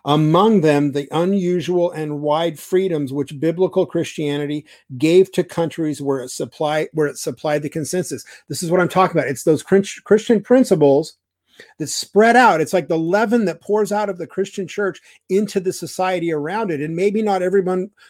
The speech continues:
responds to the gospel and becomes a believer, but the church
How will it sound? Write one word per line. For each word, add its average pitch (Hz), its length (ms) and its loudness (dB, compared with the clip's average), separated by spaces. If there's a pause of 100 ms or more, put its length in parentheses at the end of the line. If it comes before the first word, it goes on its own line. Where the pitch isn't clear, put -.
responds 180 480 0
to 190 100 -2
the 151 100 -4
gospel 175 400 0
and 147 80 -2
becomes 147 340 -2
a 139 40 0
believer, 147 880 2 (1040)
but 156 640 2 (1200)
the 135 60 -6
church 185 460 -2